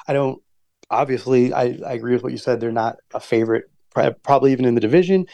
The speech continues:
and, or, or to win a Super Bowl. But I don't think it's, like, whereas it would have been pretty bat, you know, bat stuff crazy last year for them to win the Super Bowl. It's, it's, like, not crazy. Like,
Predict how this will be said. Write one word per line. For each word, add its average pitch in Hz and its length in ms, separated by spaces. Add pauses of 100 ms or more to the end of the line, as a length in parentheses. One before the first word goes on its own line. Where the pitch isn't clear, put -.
(400)
and, 131 300 (120)
or, 139 160
or 156 180
to 165 80
win 180 120
a 180 40
Super 208 160
Bowl. 208 100
But 196 100
I 208 40
don't 226 100
think 214 140
it's, - 100
like, 175 260 (1300)
whereas 156 340
it 135 100
would 180 140
have 165 100
been 143 300
pretty 147 460 (720)
bat, 135 240 (320)
you 180 140
know, 117 120
bat 120 340
stuff 165 260
crazy 160 400
last 131 280
year 139 120
for 135 100
them 131 60
to 127 60
win 131 160
the 120 60
Super 190 200
Bowl. 190 100
It's, 175 100
it's, - 280
like, 220 180
not 165 300 (1800)
crazy. 170 640
Like, 165 320